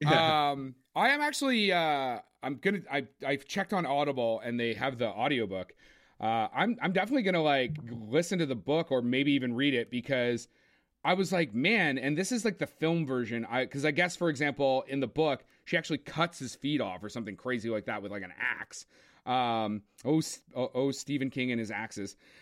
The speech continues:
Speaker 2: Um, but they, they wanted you, the audience, to have a little bit of pathos for, uh, Kathy Bates's character, right? So they're like, "Eh, that's a bit too gruesome." Although I'm like, "The hammer, sledgehammer on the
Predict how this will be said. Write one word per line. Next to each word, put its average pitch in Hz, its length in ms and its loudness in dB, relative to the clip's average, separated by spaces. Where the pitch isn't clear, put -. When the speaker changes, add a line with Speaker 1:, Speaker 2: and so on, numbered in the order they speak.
Speaker 2:
Um, 107 640 0
but 170 160 0
they, 175 140 4
they 156 300 2
wanted 185 380 4
you, 180 200 0
the 160 140 0
audience, 156 340 0
to 143 80 -4
have 143 200 0
a 139 40 2
little 143 260 2
bit 135 160 2
of - 200 -8
pathos 135 560 -2
for, 127 640 0
uh, 107 540 -2
Kathy 139 260 -4
Bates's 117 340 -4
character, 202 420 -4
right? 131 260 -4
So 147 340 2
they're 139 160 4
like, 131 120 2
"Eh, 143 220 2
that's 135 160 -2
a 139 40 -4
bit 127 220 -4
too 139 160 -6
gruesome." 120 340 -6
Although 117 220 -2
I'm 113 120 0
like, 107 280 -4
"The 107 100 -6
hammer, 117 540 -4
sledgehammer 113 960 -6
on 110 180 -4
the 101 80 -8